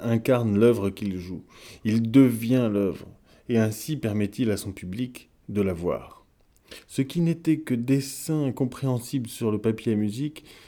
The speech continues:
devient son, rythme et harmonie, comme par magie. Mais en réalité, il ne s'agit pas de magie.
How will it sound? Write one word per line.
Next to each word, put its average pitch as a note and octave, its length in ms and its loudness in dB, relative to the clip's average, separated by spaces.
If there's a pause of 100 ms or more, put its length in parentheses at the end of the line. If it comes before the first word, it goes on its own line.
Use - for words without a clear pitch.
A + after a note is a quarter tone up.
(120)
devient B2+ 540 2
son, C#3+ 520 0 (200)
rythme C3+ 580 -2
et G#2 140 -2
harmonie, G#2+ 580 0 (340)
comme A2+ 200 0
par F#2+ 180 -2
magie. F2+ 460 -8 (840)
Mais A2+ 100 2
en G#2 100 2
réalité, G2+ 680 0 (480)
il G#2 60 0
ne G#2+ 80 2
s'agit G2+ 320 -2
pas A2+ 180 2
de F#2 100 -6
magie. F2+ 440 -2